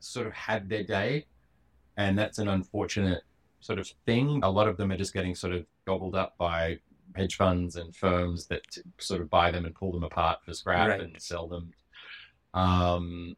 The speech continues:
Speaker 1: and then, like, centralize everything so there's no more local news, which I think is why things like Substack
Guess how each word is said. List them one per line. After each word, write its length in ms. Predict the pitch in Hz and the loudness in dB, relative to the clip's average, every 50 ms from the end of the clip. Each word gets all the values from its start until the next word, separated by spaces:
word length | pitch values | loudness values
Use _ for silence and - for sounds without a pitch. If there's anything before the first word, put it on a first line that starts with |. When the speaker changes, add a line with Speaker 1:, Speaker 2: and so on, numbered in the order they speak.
| _ - | _ 0
Speaker 1:
and 140 | 98 95 | 2 2
then, 120 | 95 92 90 | 2 2 2
like, 160 | 85 80 - | 0 -2 -2
centralize 640 | - - 101 95 92 - 101 90 87 85 85 78 85 | -4 -4 -4 -2 -2 -2 0 0 0 0 -2 -2 -6
everything 300 | 85 80 80 - 80 80 | -6 -8 -8 -6 -8 -8
so 160 | - - 90 | -6 -6 -6
there's 180 | 87 87 82 - | -6 -6 -4 -4
no 120 | 92 87 | -6 -4
more 200 | 85 82 80 78 78 | -4 -6 -8 -8 -6
local 400 | 80 85 87 92 - - - 85 | -4 -4 -4 -4 -4 -8 -8 -6
news, 440 | 82 82 92 98 95 85 82 76 - | -2 2 2 2 2 2 -2 -6 -10
which 120 | 80 78 | -10 -8
I 100 | - 82 | -8 -6
think 220 | - - 156 175 143 | -2 0 2 2 4
is 160 | 123 101 87 | 2 0 0
why 260 | 82 85 85 82 80 - | 0 2 2 2 2 0
things 200 | - 95 92 85 | -2 -6 -6 -6
like 140 | 85 80 | -8 -8
Substack 540 | - - 113 123 135 - - - 87 82 82 | -2 2 2 2 2 0 -6 -6 -6 -6 -6